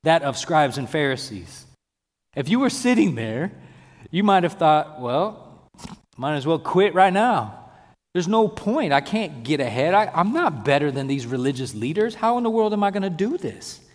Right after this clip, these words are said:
But then Jesus ramps it up even more. Here's the qu-, answer to the question, "What is exceeding righteousness?" So what is exceeding righteousness? The answer is, chapter five, verse forty-eight,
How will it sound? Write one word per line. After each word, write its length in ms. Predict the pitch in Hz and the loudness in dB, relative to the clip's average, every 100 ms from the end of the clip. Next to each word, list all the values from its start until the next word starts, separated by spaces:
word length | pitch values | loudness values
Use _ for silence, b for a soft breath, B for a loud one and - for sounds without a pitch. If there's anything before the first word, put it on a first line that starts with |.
| b b _ _ _ _ - - | b b _ _ _ _ -20 -6
But 100 | 170 | 0
then 220 | 240 302 | 0 2
Jesus 420 | 190 208 196 - | 0 0 -2 -2
ramps 300 | 151 165 156 | -2 -2 -2
it 80 | 147 | 0
up 180 | 139 - | 0 -2
even 220 | 107 123 | -10 -4
more. 560 | 180 220 - - - - _ _ _ _ _ _ _ _ _ | 2 2 2 -6 -20 -20 _ _ _ _ _ _ _ _ _
Here's 600 | 208 277 285 - - - _ _ - | -2 -2 -4 -6 -10 -18 _ _ -4
the 320 | 151 160 135 - | 0 0 -2 -6
qu-, 200 | - - - | -10 -8 0
answer 560 | 202 226 - 135 117 | 2 2 -2 -4 -4
to 160 | 123 139 | -4 -6
the 80 | 139 | -4
question, 720 | - 160 - 156 139 131 127 B B B - | 0 -2 -2 -8 -6 -8 -10 B B B -14
"What 320 | 120 175 180 | 0 2 4
is 340 | 180 139 131 - | 4 2 -10 -10
exceeding 540 | 151 - - 156 135 | -10 -6 -6 -4 -4
righteousness?" 720 | 131 135 131 104 104 - - - _ _ _ _ _ _ _ _ _ | -2 -4 -4 -14 -16 -20 -20 -20 _ _ _ _ _ _ _ _ _
So 160 | - | -6
what 200 | 127 175 | 0 2
is 160 | 185 151 | 2 0
exceeding 420 | 160 - 185 165 | -4 -4 -2 0
righteousness? 520 | 170 180 190 180 196 | 0 -2 -6 -8 -8
The 160 | 185 135 | -4 -4
answer 300 | 165 - 143 | -4 -4 -2
is, 320 | 147 175 - | -2 -2 -8
chapter 340 | - - - 120 | -10 -10 -10 -6
five, 300 | - 127 127 | 0 0 0
verse 120 | 127 | -6
forty-eight, 800 | 139 127 120 135 226 - - | -6 -2 0 0 -2 -10 -20